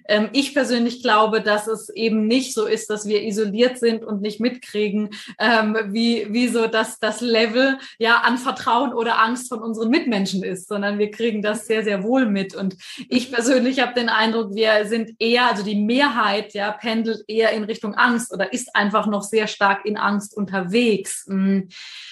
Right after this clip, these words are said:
Was hast du da für eine Erfahrung gemacht? Also ist das so auch, dass du das Gefühl hast, ja, wir sind beeinflusst ein Stück weit durch andere und wie können wir aber dennoch oder gerade deswegen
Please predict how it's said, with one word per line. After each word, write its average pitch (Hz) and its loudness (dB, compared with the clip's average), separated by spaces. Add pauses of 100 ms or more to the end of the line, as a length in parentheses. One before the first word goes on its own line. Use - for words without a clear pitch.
(200)
Was 196 0
hast 302 -2
du 269 0
da 262 2
für 262 0
eine 220 0
Erfahrung 226 0
gemacht? 233 -4
Also 208 -2
ist - -4
das - 0
so 277 0
auch, 277 2
dass 233 -6
du 220 -12
das 214 -6
Gefühl 214 -6
hast, 214 -4
ja, 208 4
wir 208 2
sind 240 0 (200)
beeinflusst 262 0
ein 247 -4
Stück - -8
weit 262 0
durch 247 -2
andere 254 0
und 214 -4
wie 240 -2
können 233 2
wir 226 2
aber 202 2
dennoch 233 2
oder 202 -4
gerade 202 -2
deswegen 220 -2